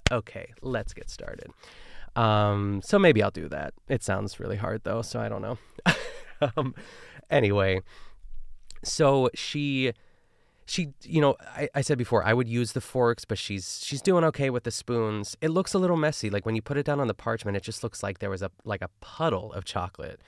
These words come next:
And that's always the worst. You want, like, the bottom of it, of that truffle to be a little bit rounded, but not, like, oozing. Um, she does say that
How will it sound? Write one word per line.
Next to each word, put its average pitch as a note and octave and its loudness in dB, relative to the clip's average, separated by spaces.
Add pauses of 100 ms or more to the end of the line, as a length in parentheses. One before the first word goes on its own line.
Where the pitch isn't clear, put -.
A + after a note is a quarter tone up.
(440)
And D3+ 4
that's E3+ 2
always A#2+ 4
the G#2 0
worst. G2 0
You B2 -2
want, B2+ 0
like, A2+ -4
the A#2 -2
bottom G2 0
of G2 0
it, G2+ 0 (300)
of G#2 -12
that G#2 -2
truffle G#2 -4
to G2+ -6
be G2+ -6
a G2+ -2
little G#2 -2
bit B2+ -4
rounded, C#3 -4 (600)
but A#2+ -2
not, G#2 -2
like, G2 -6
oozing. B2 -4 (520)
Um, A2 2
she - -4
does C4 6
say D#3 8
that A#2+ 4